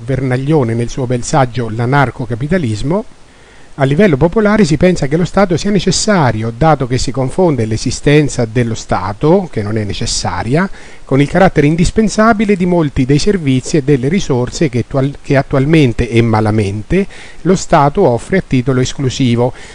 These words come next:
quasi sempre con il pretesto del loro carattere pubblico. Gli esseri umani osservano che attualmente le strade e gli ospedali, le scuole, l'ordine pubblico, eccetera, eccetera, sono forniti in gran misura dallo Stato.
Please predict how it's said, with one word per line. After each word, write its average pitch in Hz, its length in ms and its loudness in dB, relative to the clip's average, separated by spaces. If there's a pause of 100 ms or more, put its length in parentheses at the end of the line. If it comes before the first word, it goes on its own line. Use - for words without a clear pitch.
(120)
quasi 120 280 -2
sempre 131 400 2
con 117 120 -4
il 123 120 -4
pretesto 156 420 0
del 165 160 -2
loro 120 200 -2
carattere 110 440 -2
pubblico. 117 580 -4 (880)
Gli 127 120 -6
esseri 170 260 4
umani 240 240 6
osservano 139 480 2
che 135 100 0
attualmente 135 480 0
le 113 100 0
strade 131 800 2
e 127 80 -8
gli 117 140 -4
ospedali, 123 500 0
le 123 80 -2
scuole, 135 380 -2
l'ordine 127 440 0
pubblico, 123 440 0
eccetera, 131 360 0
eccetera, 180 540 2
sono 143 220 -2
forniti 143 420 0
in 120 80 -2
gran 123 220 0
misura 127 540 0
dallo 120 260 0
Stato. 110 760 -4